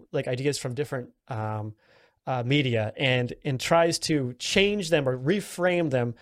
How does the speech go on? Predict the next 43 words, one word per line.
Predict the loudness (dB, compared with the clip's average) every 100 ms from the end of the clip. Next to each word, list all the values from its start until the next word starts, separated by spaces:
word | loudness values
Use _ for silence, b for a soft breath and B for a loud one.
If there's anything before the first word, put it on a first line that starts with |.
| b
using | 2 2
this | 0 -4 -8 -14 0
other | 4 6 4
worldview, | 4 4 4 2 -2 -2 -4 b -6
and | 0
shows, | 4 4
like, | 2 -2
"Oh, | 0 2
this | 0
is | 2
actually | 2 2 -2
about | -4 -2 -2 -2 -2
this," | -4 -2 -2
or, | -4 -4 B
"This | -2 -2
is | -2
really | 0 4 6 6
what | 2
this | -2 -4
is | -4
talking | 0 2 0 -2
about," | -2 0
or, |
"What | 0 0
this | -4
is | -4
really | -2 -2 -2
pitching." | -2 -4 -4 -8 -12 B B
It | 0
makes | 0 4
you | 4
a |
little | 6
more | 6 2
critical | 4 4 4 2 2
of | 0
those | -4
things | -4 -6 -6
that | -8
you |
took | -10 -10
for | -10
granted. | -6 -4 -4